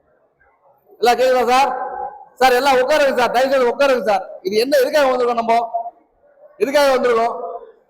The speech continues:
எல்லாம் கும்பல் கும்பலா அங்க என்ன, என்ன பண்ணிட்டு இருக்கீங்க? எல்லாம் உட்காருங்க சார்.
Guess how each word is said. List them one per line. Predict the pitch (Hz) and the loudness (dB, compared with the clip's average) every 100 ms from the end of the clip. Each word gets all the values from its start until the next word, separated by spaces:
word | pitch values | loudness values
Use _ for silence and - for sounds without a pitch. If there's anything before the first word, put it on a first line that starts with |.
| _ _ _ - _ _ _ _ - 214 | _ _ _ -20 _ _ _ _ -8 -2
எல்லாம் | 277 226 | 0 0
கும்பல் | 254 277 | 0 0
கும்பலா | 269 277 277 | 0 0 0
அங்க | 262 254 | 0 -2
என்ன, | 254 254 | -2 -2
என்ன | 285 | -2
பண்ணிட்டு | 247 226 | -2 -4
இருக்கீங்க? | 220 233 | -4 0
எல்லாம் | 262 240 | 0 0
உட்காருங்க | 269 226 | 0 -2
சார். | 180 | -4